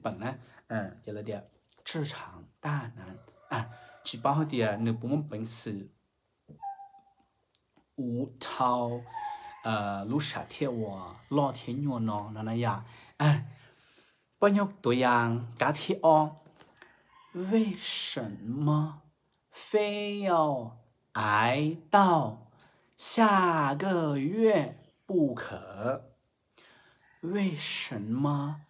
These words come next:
非要挨到下个月不可？嗯，要为你家好有主到五亩个车的路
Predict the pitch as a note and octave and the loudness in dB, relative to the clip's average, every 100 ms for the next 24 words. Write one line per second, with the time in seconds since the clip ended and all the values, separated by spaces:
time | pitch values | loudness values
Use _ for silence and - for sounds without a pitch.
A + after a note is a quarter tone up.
0 | _ - - F#3+ F#3+ F#3+ F#3+ G3 F3+ D#3+ | _ -20 -8 -4 -2 -2 -4 -2 -2 -2
1 | A#2+ A#2 - _ _ _ _ _ _ - | -4 -10 -20 _ _ _ _ _ _ 2
2 | A2+ A#2 B2 D3 F3 - _ - F#3+ F3 | 4 4 2 0 -4 -12 _ 4 6 6
3 | D#3 A#2 - _ _ _ - - G#3 F#3+ | 4 0 -14 _ _ _ -8 -2 2 4
4 | F3+ E3 D3+ D3+ F3+ E3 D3 D3+ F#3 G3 | 4 2 0 0 0 2 0 0 0 0
5 | F3+ D3+ - - F3+ D#3 A#2+ A#2 - F#2+ | 0 -4 -10 -2 0 0 -2 -8 -12 -14
6 | E2 - A2 - _ _ - B2+ G#2 - | -14 -10 -10 -10 _ _ -12 -8 -8 -8
7 | - - - - _ D3+ F3 E3+ D#3 C#3+ | -20 -20 -20 -20 _ 0 2 2 2 0
8 | B2 C#3 C#3+ C3 B2 A2+ A2+ - _ _ | 0 -2 2 4 4 2 -2 -12 _ _
9 | - - C#3+ A#2+ A#2+ A#2 A#2+ G2+ - - | -14 0 0 2 0 -2 -8 -10 -8 2
10 | C3 A#2+ A#2+ A#2+ A#2+ - _ A2+ A2 A#2+ | 4 4 0 -2 -8 -18 _ -6 -4 -4
11 | B2 A2+ A2 - A#2+ A2 G2 C3 | -4 -6 -8 -6 -4 -4 -4 -6